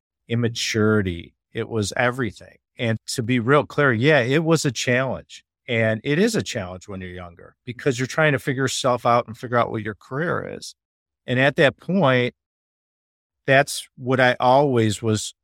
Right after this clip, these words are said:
trying to do, is trying to figure out, "Okay, who am I and am I worthy enough to be doing this?" And once I was able to close and then exit that specific asset,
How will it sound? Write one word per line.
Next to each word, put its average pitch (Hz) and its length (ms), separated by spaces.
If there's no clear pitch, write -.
trying 117 300
to 104 60
do, 139 260
is 104 100
trying 120 240
to 110 60
figure 117 280
out, 131 260
"Okay, 120 300
who 156 180
am 135 300
I 131 220
and 101 320
am 120 100
I 117 120
worthy 123 500
enough 98 400
to 127 140
be 113 160
doing 127 420
this?" - 400
And 123 240
once 220 280
I 180 100
was 147 180
able 143 260
to 110 80
close - 800
and 131 160
then 131 220
exit 135 540
that 120 240
specific 113 560
asset, 107 520